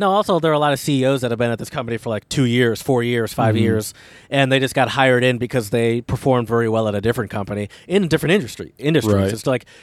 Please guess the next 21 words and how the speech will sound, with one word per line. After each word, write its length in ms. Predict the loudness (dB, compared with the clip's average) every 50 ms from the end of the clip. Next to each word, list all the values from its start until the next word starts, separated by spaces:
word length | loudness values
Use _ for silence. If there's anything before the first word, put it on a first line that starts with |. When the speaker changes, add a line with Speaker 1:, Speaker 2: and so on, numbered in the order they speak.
| -20 -20 -18 -8
Speaker 1:
I've 200 | -2 -2 -2 -2
s-, 120 | -2 -4 -4
like, 220 | 0 0 2 2
I've 160 | 2 2 0
seen, 160 | 0 -2 -2
I've 160 | 0 0 2 2
been 80 | 2
at 220 | 2 2 0 -2 0
multiple 320 | 0 0 2 2 0 -2
companies 420 | -2 -4 -4 -4 -4 -6 -6 -4
where 100 | -6 -6
people 300 | -4 -4 -4 -2 -2 -2
have 120 | -2 -4 -4
jumped, 320 | -2 -2 0 0 -2 -2
like, 220 | -4 -4 -4 -4 -4
you 60 | -4
know, 120 | -2 0 -2
these 140 | -2 -2
high 200 | 0 0 2 2
up 120 | 2 2 0
people. 440 | -2 -4 -4 -2 -2 -2 -4 -4